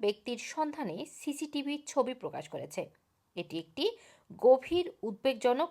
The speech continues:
ঘটনা। জানা গিয়েছে, দুই হাজার চব্বিশ সালের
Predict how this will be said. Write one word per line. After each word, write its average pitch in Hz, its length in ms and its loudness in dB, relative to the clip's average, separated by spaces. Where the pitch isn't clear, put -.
ঘটনা। 165 300 -4
জানা 151 280 0
গিয়েছে, 160 280 -4
দুই 330 160 0
হাজার 330 220 4
চব্বিশ 320 340 -4
সালের 196 280 2